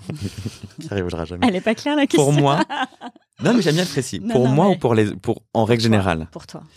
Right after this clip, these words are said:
Speaker 1: Ma vision du bonheur.
Speaker 2: Parce que parfois elle change après une tempête aussi, ou, ou peut-être que c'est toujours la même, ou
Speaker 1: Euh,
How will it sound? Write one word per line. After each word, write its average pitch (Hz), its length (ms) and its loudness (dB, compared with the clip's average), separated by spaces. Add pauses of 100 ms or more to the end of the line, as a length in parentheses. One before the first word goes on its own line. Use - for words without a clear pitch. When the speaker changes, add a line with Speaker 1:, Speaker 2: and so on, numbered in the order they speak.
(360)
Speaker 1:
Ma 104 240 4
vision 131 380 0
du 123 140 0
bonheur. 101 360 0
Speaker 2:
Parce 82 160 -8
que - 100 -2
parfois 196 420 0
elle 185 100 -2
change 190 380 -2
après 170 260 -2
une 160 120 -2
tempête 160 400 -4
aussi, 190 560 -2
ou, 151 220 -2 (140)
ou 160 60 -4
peut-être 160 380 0
que 156 100 -2
c'est 151 160 -4
toujours 151 300 -4
la 147 140 2
même, 165 380 0
ou 180 40 2
Speaker 1:
Euh, 92 540 2